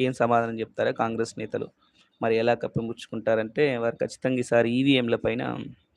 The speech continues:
నెపం అన్నది వేస్తారు. ప్రతిసారి అదే కదా, ఈవీఎం మిషన్లు దొంగ, ఈవీఎం మిషన్లు మోసం చేస్తున్నాయని చెప్తారు. అంటే వాళ్ళు గెలిస్తే మాత్రం ఈవీఎం మిషన్లు ఓకే, పర్ఫెక్ట్, హండ్రెడ్కి హండ్రెడ్ పర్సెంట్. వైనాడులో ఈవీఎం, ఈవీఎం మిషన్లు స్పష్టంగా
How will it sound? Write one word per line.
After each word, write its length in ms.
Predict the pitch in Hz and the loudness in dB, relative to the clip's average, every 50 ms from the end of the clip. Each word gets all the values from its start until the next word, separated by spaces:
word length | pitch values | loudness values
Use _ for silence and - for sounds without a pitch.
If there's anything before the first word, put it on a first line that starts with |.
| _ _ - 120 | _ _ -4 -4
నెపం 240 | 120 113 - 120 117 113 | -2 0 0 2 2 2
అన్నది 240 | 110 117 123 123 117 | 0 0 -2 -2 0
వేస్తారు. 400 | 107 110 107 - _ - - - - _ _ - | -2 -2 -4 -4 _ -6 -6 -6 -10 _ _ -4
ప్రతిసారి 440 | 113 - - 123 - 135 131 127 123 113 | -4 -4 -4 -4 2 2 4 4 4 2
అదే 120 | 117 113 110 | 2 0 -2
కదా, 120 | 107 113 113 - _ _ - - - - _ _ _ 131 123 | -2 -4 -6 -8 _ _ -20 -20 -20 -20 _ _ _ -2 0
ఈవీఎం 280 | 127 127 127 123 120 120 117 | 2 4 4 4 4 2 0
మిషన్లు 320 | 113 - - 127 127 120 113 110 | -2 0 0 0 2 2 2 2
దొంగ, 220 | 110 110 110 110 120 120 117 | 0 0 2 4 4 4 4
ఈవీఎం 260 | 117 117 120 120 117 113 113 | 4 2 2 2 2 0 -2
మిషన్లు 360 | 113 - - 113 117 120 117 107 110 | -4 -4 -4 -4 -2 -2 -2 0 -2
మోసం 240 | 113 113 - 117 113 110 | -4 0 0 -2 0 0
చేస్తున్నాయని 500 | 110 110 - _ 104 107 107 107 107 104 107 | -2 -2 -4 _ -6 -4 -4 -4 -4 -4 -6
చెప్తారు. 260 | 107 - - 107 107 107 | -6 -2 -2 0 0 0
అంటే 100 | 110 - 123 | 0 2 4
వాళ్ళు 200 | 117 117 120 123 123 120 | 4 4 4 2 0 0
గెలిస్తే 300 | 120 123 120 - - 139 135 127 | -2 -2 -4 -4 -4 -2 0 0
మాత్రం 260 | 123 120 - 147 143 135 127 127 - 123 | 0 0 0 -2 -2 -2 -4 -4 -4 -2
ఈవీఎం 280 | 123 127 127 123 117 117 117 | -2 0 0 0 -2 -2 -4
మిషన్లు 340 | 117 - 127 120 131 139 135 117 117 | -4 -6 -6 -4 0 0 4 4 2
ఓకే, 180 | 113 - - 107 - | 2 0 -8 -6 -6
పర్ఫెక్ట్, 340 | 117 120 - 123 117 - - 107 | -6 -6 -4 -8 -8 -6 -6 -6
హండ్రెడ్కి 280 | 107 104 113 113 - - | -4 -4 -6 -6 -6 -10
హండ్రెడ్ 220 | 104 104 107 107 - | -10 -10 -10 -10 -10
పర్సెంట్. 340 | 95 - - - 113 - - _ _ _ _ _ _ _ _ _ _ _ _ _ | -10 -10 -10 -14 -14 -14 -16 _ _ _ _ _ _ _ _ _ _ _ _ _
వైనాడులో 480 | 127 127 131 143 143 143 135 135 127 127 123 | 2 2 4 4 0 0 0 0 0 0 0
ఈవీఎం, 360 | 127 127 131 127 123 120 120 120 117 117 117 120 127 | -2 -4 -4 -4 -4 -4 -4 -4 -4 -4 -6 -6 -6
ఈవీఎం 300 | 127 127 131 127 120 117 117 | -4 -4 -4 -4 -2 -4 -6
మిషన్లు 300 | 120 - 120 120 139 147 - | -6 -6 -6 -6 -6 -2 -2
స్పష్టంగా 440 | 123 113 - - - 131 135 135 | -2 -2 -2 -4 -6 -2 -2 0